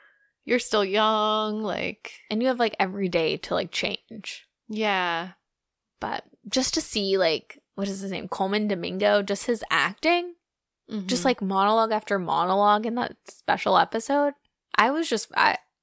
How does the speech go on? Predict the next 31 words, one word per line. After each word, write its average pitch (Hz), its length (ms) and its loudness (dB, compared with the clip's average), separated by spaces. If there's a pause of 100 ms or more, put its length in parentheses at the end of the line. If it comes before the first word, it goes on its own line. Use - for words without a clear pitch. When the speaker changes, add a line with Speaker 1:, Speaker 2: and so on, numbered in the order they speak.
(140)
Speaker 2:
it 214 60 0
was 202 140 0
phenomenal. - 640 -6 (300)
Speaker 1:
He - 120 -10
was 208 120 -6
so 175 260 -2
good. 175 340 -2 (720)
Speaker 2:
And 247 120 0
Zendaya 196 360 0
was 180 180 -6
really 156 240 -10
great - 260 -14
as - 160 -10
well. - 200 -20 (500)
Speaker 1:
I - 80 -4
agree. 185 480 -10
They 220 100 -2
got 226 240 4
me, 220 360 -2
like, 196 320 -6
I 208 100 4
don't 190 100 0
know, 170 120 -4
that 202 120 0
episode 202 380 -2
got 170 200 2
me 180 140 -6
in 170 80 -6
the 175 60 -12
feels, 175 880 -2
like, - 480 -10